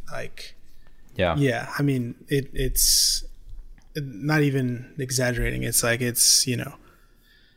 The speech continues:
Speaker 1: it's, uh, yeah, yeah. And then your actual house is,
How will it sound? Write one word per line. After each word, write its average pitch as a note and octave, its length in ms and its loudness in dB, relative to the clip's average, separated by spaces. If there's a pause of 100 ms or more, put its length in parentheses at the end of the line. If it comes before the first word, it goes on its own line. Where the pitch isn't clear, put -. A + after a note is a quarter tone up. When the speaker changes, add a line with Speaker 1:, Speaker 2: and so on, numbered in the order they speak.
(800)
Speaker 1:
it's, C#3+ 300 10
uh, B2 440 8 (460)
yeah, C#3+ 460 12
yeah. C3+ 180 6
And C#3+ 240 12
then C3+ 320 8
your C3 420 8
actual C3+ 440 8
house C3+ 460 8
is, A#2+ 680 4